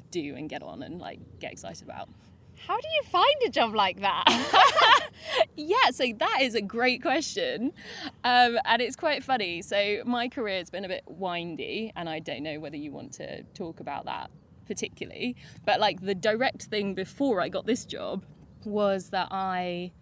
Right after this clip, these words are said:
Speaker 1: had decided that I wanted to move more into sustainability.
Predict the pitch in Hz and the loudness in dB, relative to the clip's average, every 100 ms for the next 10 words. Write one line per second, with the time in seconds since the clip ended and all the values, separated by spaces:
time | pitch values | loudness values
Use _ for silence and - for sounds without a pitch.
0 | - - - - 226 226 240 233 202 170 | -20 -20 -20 -4 -2 0 0 2 2 0
1 | 170 165 - 180 180 175 170 165 - 170 | -2 -4 -6 -6 -8 -8 -8 -8 -8 -6
2 | 165 160 190 190 165 180 165 156 156 175 | -6 -6 -4 -4 -4 -6 -6 -6 -8 -10
3 | 165 - 160 160 156 147 - 113 165 | -8 -6 -6 -6 -8 -8 -8 -6 -6